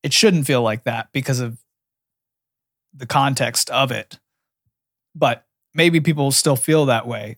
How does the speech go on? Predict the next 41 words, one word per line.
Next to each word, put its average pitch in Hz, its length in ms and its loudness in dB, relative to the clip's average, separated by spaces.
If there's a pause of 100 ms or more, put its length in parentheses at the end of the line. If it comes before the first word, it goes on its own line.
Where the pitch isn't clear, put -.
I 160 100 4
think 175 280 -2
this 170 200 2
is 151 140 0
something, 143 500 0
though, 139 220 2
that 131 220 -2
kind 139 200 0
of 127 80 -2
has 127 240 0
risen 147 560 0
to 147 100 0
the 143 120 -2
level 135 460 0
of 135 140 0
need 131 560 -2 (840)
beyond 147 680 2 (100)
that 135 500 0 (100)
of 135 400 0
ability 143 600 0
to 135 200 -4
just 143 240 0
kind 139 280 2
of 127 220 -4
say, 139 320 2
"It's 127 180 0
not 135 180 0
my 135 180 0
problem, 135 520 2
I 120 80 0
haven't 135 360 -2
dealt 131 260 0
with 135 180 -4
it," 127 200 -2
because 165 220 0
it 175 120 -6
could 220 180 2
be 160 80 0
your 127 140 0
problem, 113 520 -8 (1900)
unfortunately. 131 760 0